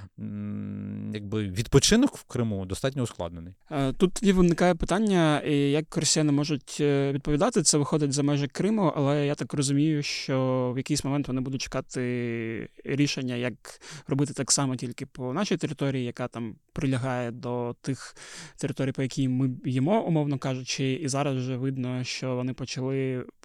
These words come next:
Speaker 2: бити по логістиці там по дорозі між, е, Харковом та Сумами. Е, типу, чи можуть вони так само робити там і на півдні, відповідно, щоб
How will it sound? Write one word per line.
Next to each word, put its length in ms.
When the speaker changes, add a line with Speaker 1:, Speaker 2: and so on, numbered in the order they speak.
Speaker 2:
бити 240
по 120
логістиці 600
там 240
по 100
дорозі 420
між, 420
е, 180
Харковом 380
та 100
Сумами. 480
Е, 180
типу, 180
чи 120
можуть 300
вони 180
так 160
само 280
робити 600
там 420
і 180
на 500
півдні, 760
відповідно, 440
щоб 180